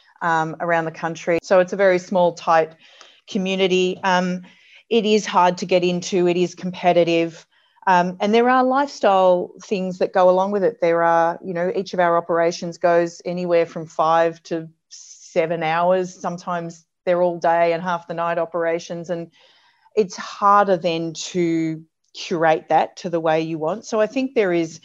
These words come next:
some of that reality. Um, I do also think, and I, I probably, um, I, I could be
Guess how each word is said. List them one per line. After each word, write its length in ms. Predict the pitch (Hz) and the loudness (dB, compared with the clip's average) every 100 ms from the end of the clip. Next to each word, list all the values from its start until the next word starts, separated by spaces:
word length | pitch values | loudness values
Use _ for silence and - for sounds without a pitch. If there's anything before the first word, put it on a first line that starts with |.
| - _ | -20 _
some 240 | - 233 214 | -2 0 0
of 140 | 202 | 0
that 240 | 185 160 - | 2 2 -2
reality. 720 | 175 170 160 160 175 220 285 285 _ _ - | -10 -2 2 2 0 -2 -6 -10 _ _ -4
Um, 380 | 185 185 180 180 _ - | 0 2 0 -8 _ -2
I 180 | 202 190 | 2 2
do 400 | 180 214 214 214 | 0 -4 -2 -2
also 380 | - 190 190 175 | -2 -2 0 -2
think, 320 | - 180 180 | -4 -8 -4
and 100 | 185 | 0
I, 140 | 185 196 | 0 0
I 40 | |
probably, 680 | 190 202 202 196 175 165 _ _ _ - | 0 0 2 2 0 -2 _ _ _ -8
um, 640 | 170 156 156 151 151 151 _ _ - | -6 -2 -2 -2 -6 -14 _ _ -2
I, 140 | 180 | -2
I 120 | 190 185 | 0 -4
could 340 | - 220 180 | -6 -8 -6
be 260 | 196 180 | -6 -8